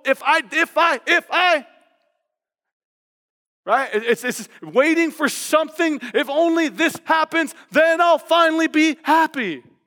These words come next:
You know what I'm saying? It's like, you may never go to Hawaii, folks.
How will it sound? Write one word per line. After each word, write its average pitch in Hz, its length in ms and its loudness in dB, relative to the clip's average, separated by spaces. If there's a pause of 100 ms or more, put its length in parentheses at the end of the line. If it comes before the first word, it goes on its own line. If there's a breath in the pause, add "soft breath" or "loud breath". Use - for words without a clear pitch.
(1300)
You 202 60 0
know 285 80 2
what 294 40 2
I'm 262 60 -2
saying? 294 320 0
It's 262 120 -4
like, 240 300 0 (640)
you 269 160 -4
may 339 140 0
never 294 340 0
go 208 180 2
to 185 80 0
Hawaii, 165 380 -4
folks. - 480 -6